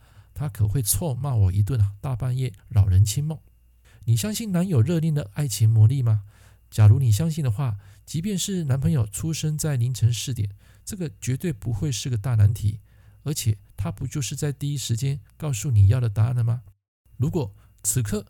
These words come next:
你正为男朋友的出生时间所苦，那么请把文宝老师教你的这一招放心的学起来吧。有时候你也必须秀出一点手腕，来一个叠对叠。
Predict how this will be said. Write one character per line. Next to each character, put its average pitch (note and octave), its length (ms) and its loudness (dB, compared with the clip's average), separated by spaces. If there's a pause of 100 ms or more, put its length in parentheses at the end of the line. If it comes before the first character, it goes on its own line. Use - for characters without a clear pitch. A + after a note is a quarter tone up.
你 A#2 140 2
正 F#3 280 0
为 F#3+ 140 -2
男 C#3+ 220 -2
朋 D#3 140 2
友 C#3 120 2
的 G2+ 100 10
出 A#2+ 220 2
生 D3 240 -2
时 - 300 0
间 C3+ 200 0
所 B2+ 220 -2
苦， G#2 260 -4 (380)
那 A#2+ 100 0
么 G#2+ 200 6
请 A#2 220 0
把 G2+ 180 4
文 G#2 160 6
宝 A#2+ 100 2
老 G2 120 6
师 A2 180 2
教 A2 200 2
你 G2+ 140 4
的 F2+ 100 0
这 A2+ 180 0
一 A2+ 60 4
招 A2+ 280 0 (240)
放 A2+ 340 2
心 A2+ 340 2
的 G2+ 200 6
学 G#2 220 2
起 G#2 160 0
来 F#2+ 120 8
吧。 G#2 240 2 (440)
有 F#2+ 120 2
时 G2 140 0
候 C#3+ 240 -4 (200)
你 B2+ 120 0
也 A#2+ 100 4
必 G2+ 200 0
须 B2+ 200 -2
秀 C#3 300 -2
出 C3 220 -4
一 C3 60 -2
点 G#2+ 180 2
手 G#2+ 240 4
腕， A2 180 -2 (320)
来 G2+ 240 8
一 - 80 8
个 A2+ 120 2
叠 G2+ 260 6
对 A2 180 6
叠。 G2 320 4